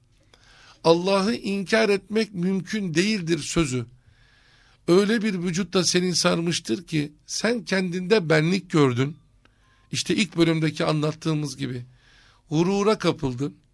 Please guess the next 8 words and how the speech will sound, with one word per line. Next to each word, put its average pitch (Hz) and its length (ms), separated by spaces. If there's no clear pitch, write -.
O 202 200
benliğinle 185 680
beraber 147 720
sen 208 420
Allah'a 180 440
kafa 185 280
tutmaya 156 420
kalktın. 120 440